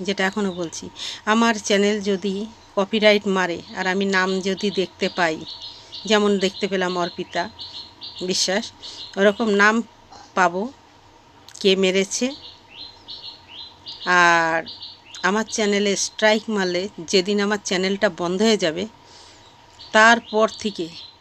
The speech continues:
আন্তাবৃষ অগণিত চ্যানেলে স্ট্রাইক মারা হবে, করে দেব।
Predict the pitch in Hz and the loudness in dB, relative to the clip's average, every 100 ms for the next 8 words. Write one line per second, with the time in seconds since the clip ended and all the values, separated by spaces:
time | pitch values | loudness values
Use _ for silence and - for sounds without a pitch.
0 | - - - - - 95 101 101 95 92 | -20 -18 -18 -20 -6 2 4 2 -2 -2
1 | 82 - 85 - - - - - - - | -4 -8 -16 -16 -16 -16 -16 -18 -20 -20
2 | - - - - - 208 226 214 233 214 | -20 -20 -20 -20 2 6 6 4 0 0
3 | - 190 - 180 175 151 156 - - - | -4 -6 -2 -2 -2 -8 -14 -18 -20 -20
4 | - - - 185 - - 196 185 185 185 | -20 -20 -10 -4 -4 0 2 2 0 -2
5 | 170 165 175 156 165 - - - - - | 0 -2 -4 -8 -10 -14 -18 -20 -20 -18
6 | - - - - - - - - - - | -18 -18 -20 -20 -20 -20 -18 -18 -16 -18
7 | - - - - - - - - - - | -20 -20 -20 -20 -20 -20 -20 -20 -20 -20
8 | - - - - - - - - 233 226 | -20 -20 -20 -20 -20 -20 -20 -4 0 2
9 | 180 156 | 0 -4